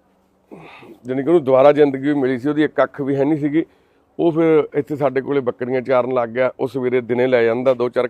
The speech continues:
ਘੰਟੇ ਇੱਥੇ ਪਾਰਕ ਕਲੋਨੀ 'ਚ ਗੇੜਾ ਗੂੜਾ ਕਢਾ ਕੇ ਫਿਰ ਲੈ ਆਉਂਦਾ। ਤੇ ਬੱਕਰੀਆਂ ਦੇ ਦੁੱਧ ਨਾਲ ਹੁਣ ਜਿਵੇਂ ਸੈੱਲ ਘੱਟ ਜਾਂਦੇ ਆ, ਬਾਬਿਆਂ ਦੇ ਹੁਣ ਪਿੱਛੇ ਡੇਂਗੂ ਇੰਨਾ ਫੈਲਿਆ ਹੋਇਆ ਸੀਗਾ, ਤੇ ਬਹੁਤ ਬੈਨੀਫਿਟ ਆ ਬੱਕਰੀਆਂ ਦਾ ਦੁੱਧ। ਅਸੀਂ ਬਜ਼ੁਰਗਾਂ ਨੂੰ ਪਿਆਉਂਦੇ ਕਿ ਸ-,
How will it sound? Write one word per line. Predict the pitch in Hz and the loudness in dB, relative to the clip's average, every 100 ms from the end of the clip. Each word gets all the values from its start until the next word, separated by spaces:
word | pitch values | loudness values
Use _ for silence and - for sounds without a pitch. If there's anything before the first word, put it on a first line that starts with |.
| 147 | -2
ਘੰਟੇ | 135 120 | -4 -6
ਇੱਥੇ | 113 | -8
ਪਾਰਕ | 139 120 123 - _ _ _ _ _ _ | -6 -6 -6 -10 _ _ _ _ _ _
ਕਲੋਨੀ | 131 127 127 | -4 -2 -2
'ਚ | 120 | -4
ਗੇੜਾ | 113 120 | -4 -4
ਗੂੜਾ | 120 120 | -4 -4
ਕਢਾ | 120 135 131 | -4 -4 -4
ਕੇ | - 113 117 _ - | -6 -12 -14 _ -10
ਫਿਰ | 110 | -6
ਲੈ | 107 101 | -2 0
ਆਉਂਦਾ। | 104 110 120 _ _ _ _ _ - | 0 0 -4 _ _ _ _ _ -10
ਤੇ | |
ਬੱਕਰੀਆਂ | 107 - 127 131 | -8 -6 -4 -2
ਦੇ | 127 | -4
ਦੁੱਧ | 120 127 | -6 -4
ਨਾਲ | 143 135 | 0 0
ਹੁਣ | 135 127 | 0 -2
ਜਿਵੇਂ | 131 127 - | -4 -4 -4
ਸੈੱਲ | 113 120 | -4 -4
ਘੱਟ | 131 131 | -4 -6
ਜਾਂਦੇ | 120 120 117 120 | -6 -8 -6 -4
ਆ, | 117 117 - | -4 -8 -6
ਬਾਬਿਆਂ | 113 107 120 117 | -4 -2 -4 -4
ਦੇ | 117 | -6
ਹੁਣ | 120 113 | -6 -8
ਪਿੱਛੇ | - 101 123 | -10 -10 -8
ਡੇਂਗੂ | 107 110 110 117 | -6 -6 -6 -6
ਇੰਨਾ | 117 123 | -6 -6
ਫੈਲਿਆ | 120 107 110 113 | -4 -4 0 0
ਹੋਇਆ | 120 110 | 2 0
ਸੀਗਾ, | 120 127 117 _ _ _ _ _ _ - | -2 -2 -4 _ _ _ _ _ _ -18
ਤੇ | 90 | -4
ਬਹੁਤ | 98 160 160 | 2 4 4
ਬੈਨੀਫਿਟ | 147 127 120 120 - | 0 0 0 -4 -4
ਆ | 120 117 120 | -4 -6 -10
ਬੱਕਰੀਆਂ | 110 - 120 | -12 -6 -4
ਦਾ | 117 | -2
ਦੁੱਧ। | 113 120 | -4 -4
ਅਸੀਂ | 123 131 | -4 -6
ਬਜ਼ੁਰਗਾਂ | 107 113 104 120 | -6 -8 -4 -4
ਨੂੰ | 120 | -4
ਪਿਆਉਂਦੇ | 107 113 120 | -4 -4 -4
ਕਿ | 117 113 | -8 -14
ਸ-, | - | -14